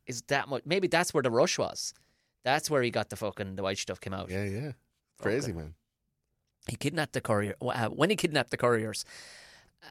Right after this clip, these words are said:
Speaker 1: and brought them to the abandoned house, he tied Bill up first, and Lorraine almost got away. She ran, and Keyes chased her, beating her mercil-, mercilessly. Jesus.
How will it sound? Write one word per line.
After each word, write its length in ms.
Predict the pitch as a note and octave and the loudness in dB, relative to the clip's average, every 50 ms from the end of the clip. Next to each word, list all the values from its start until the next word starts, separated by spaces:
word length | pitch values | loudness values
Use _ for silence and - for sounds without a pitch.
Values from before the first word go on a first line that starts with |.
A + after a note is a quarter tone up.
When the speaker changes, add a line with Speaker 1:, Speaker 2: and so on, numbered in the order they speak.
| - | -12
Speaker 1:
and 280 | - F#2+ G2 F#2 F#2 F2+ | -8 -6 -6 -6 -4 2
brought 220 | - B2+ B2 A2+ | 4 6 6 6
them 140 | - A2 G2 | 4 0 -2
to 100 | - - | -4 -4
the 160 | G2 A2 G2 | -4 -4 -4
abandoned 360 | F#2+ F#2 G#2+ A2 G#2+ G2+ F2+ | -2 -2 -2 -2 -2 -4 -2
house, 340 | G2 G#2+ G#2 F2 - - - _ _ _ _ | 0 0 0 0 0 -6 -8 _ _ _ _
he 100 | - A2 | -14 -8
tied 280 | - - D3 D#3+ D#3 | -4 0 0 0 0
Bill 180 | B2 C3+ C3 B2 | 2 2 2 2
up 140 | A2+ - - | 2 0 0
first, 360 | - D3 D3+ D3 C#3 - - | 0 2 2 2 2 0 -2
and 80 | A#2+ G#2+ | -2 -2
Lorraine 300 | G#2 G2+ G#2+ A#2 B2 A#2 | 0 0 0 0 0 0
almost 360 | - G#2 A2 G#2+ A2 G#2+ - - | 0 0 0 0 0 -2 -4 -2
got 100 | G2 G2 | -2 -2
away. 360 | F#2+ G2 A2 B2+ B2 G2 - _ _ _ _ _ _ _ _ _ _ | 0 0 0 -2 -2 -4 -8 _ _ _ _ _ _ _ _ _ _
She 180 | - - - | -8 -6 -6
ran, 360 | A2+ G#2+ A2+ A2+ A#2 A#2 A2+ A#2 | -4 -2 -2 0 0 0 -2 -2
and 100 | A2 - | -4 -2
Keyes 300 | - A2+ G#2+ G#2+ G2+ - | -2 -2 0 -2 -2 -2
chased 320 | - A#2+ A2+ A2 G#2 - | 0 0 0 0 0 -2
her, 80 | A2 F#2+ | -2 -4
beating 340 | - - B2+ B2 A#2 A2+ | -2 0 0 0 0 0
her 120 | G#2+ G#2+ G#2 | 0 -2 0
mercil-, 520 | G2+ B2 C#3+ C3+ - - G2+ - G#2+ G2+ - _ - | 2 2 2 2 2 0 -2 -4 -4 -6 -10 _ -12
mercilessly. 840 | A2 A2+ A#2 - - - G2 F#2 G2 - - - F#2+ F#2 F2+ F2+ - _ _ _ - | -8 -6 -4 -4 -4 -4 -6 -6 -6 -6 -6 -6 -6 -8 -10 -10 -12 _ _ _ -12
Jesus. 640 | - - G2 F#2 F2+ F2 - - - - - - | -12 -12 -10 -10 -10 -10 -8 -6 -6 -6 -6 -8